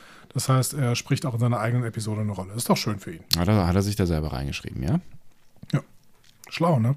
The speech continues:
Speaker 2: Ja, so macht man das. <laughs>
Speaker 1: Die Regie hat Bob Suarez gemacht. Das ist seine dritte Arbeit. Davor war es Temporal Addict und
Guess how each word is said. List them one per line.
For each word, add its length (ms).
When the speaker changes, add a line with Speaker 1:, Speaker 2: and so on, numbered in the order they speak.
Speaker 2:
Ja, 140
so 60
macht 200
man 100
das. 240
<laughs> 60
Speaker 1:
Die 80
Regie 260
hat 120
Bob 120
Suarez 480
gemacht. 800
Das 140
ist 100
seine 160
dritte 280
Arbeit. 440
Davor 340
war 140
es 80
Temporal 460
Addict 340
und 240